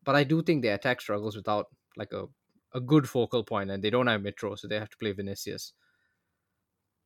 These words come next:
So I'm kinda lukewarm on a Fulham mid, although Leeds were really bad. Like, I feel I'm just not keen on Willian or Pereira. I,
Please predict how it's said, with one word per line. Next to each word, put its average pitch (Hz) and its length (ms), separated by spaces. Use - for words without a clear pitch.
So - 100
I'm 156 120
kinda 180 260
lukewarm 147 460
on 101 80
a 95 40
Fulham 120 340
mid, 101 160
although 160 400
Leeds 139 260
were 123 160
really 113 240
bad. 101 280
Like, 101 160
I 98 40
feel 107 360
I'm 139 100
just 170 160
not 160 180
keen 135 200
on 101 140
Willian 107 280
or 98 160
Pereira. 95 640
I, - 80